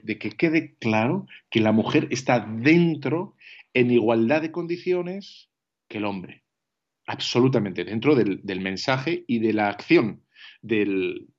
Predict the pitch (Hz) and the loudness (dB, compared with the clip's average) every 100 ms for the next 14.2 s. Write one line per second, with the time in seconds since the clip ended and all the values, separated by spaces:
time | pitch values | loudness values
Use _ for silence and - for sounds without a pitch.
0 | _ 95 95 113 120 95 85 80 76 67 | _ -10 -6 -4 -4 -2 -4 -2 -4 -6
1 | 65 - 90 90 104 131 123 120 117 127 | -10 -12 -6 -2 2 4 6 6 6 4
2 | 139 143 - - - _ 110 110 101 92 | 2 -2 -8 -20 -20 _ -2 0 0 0
3 | 90 87 98 92 90 90 92 98 - - | -4 -4 -4 -2 -2 -2 0 0 0 -8
4 | _ _ _ - - - 110 117 120 117 | _ _ _ -14 -12 -4 -2 2 2 2
5 | 110 107 92 98 101 107 98 92 87 - | 2 0 -2 0 2 0 0 -6 -8 -10
6 | - 127 120 98 87 87 80 123 - - | -6 2 2 2 -2 -4 -6 -8 -10 -14
7 | _ _ _ _ _ _ _ - - - | _ _ _ _ _ _ _ -20 -18 -18
8 | - 180 190 104 - 117 - 120 110 104 | 0 4 4 2 2 2 4 2 4 2
9 | 101 - 104 - 151 143 196 - _ - | 0 -2 -4 2 0 2 -2 -2 _ -4
10 | 135 185 185 208 - 135 185 170 165 156 | 0 2 2 2 2 0 0 0 -2 0
11 | 147 139 139 196 139 120 113 - - - | 0 0 -2 -2 0 2 2 0 -2 0
12 | 196 - 90 - - - - - 104 98 | 0 2 -2 -4 -12 -16 -14 -6 -4 2
13 | 131 139 139 135 143 143 147 151 190 - | 4 4 2 2 2 2 -4 -4 -4 -6
14 | 190 | -8